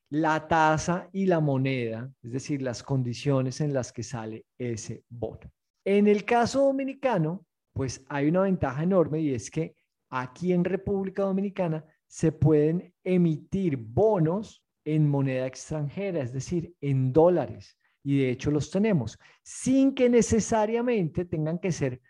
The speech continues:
bonos internacionales. Es decir, yo localmente como compañía puedo endeudarme en dólares con el mercado de valores, que los inversionistas del mercado de valores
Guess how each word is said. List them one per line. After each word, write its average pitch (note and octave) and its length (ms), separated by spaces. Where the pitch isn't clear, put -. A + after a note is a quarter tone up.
bonos D#3 680
internacionales. A2+ 1080
Es B2+ 120
decir, D3 320
yo E3+ 240
localmente A3+ 760
como C#3 360
compañía G3 680
puedo E3+ 220
endeudarme D#3 760
en G3+ 440
dólares D3+ 600
con C#3+ 180
el B2 160
mercado A#2 600
de A#2+ 80
valores, A#2 480
que A#2+ 120
los A#2 180
inversionistas C3 840
del F#3+ 140
mercado C3 340
de C#3+ 40
valores C#3 380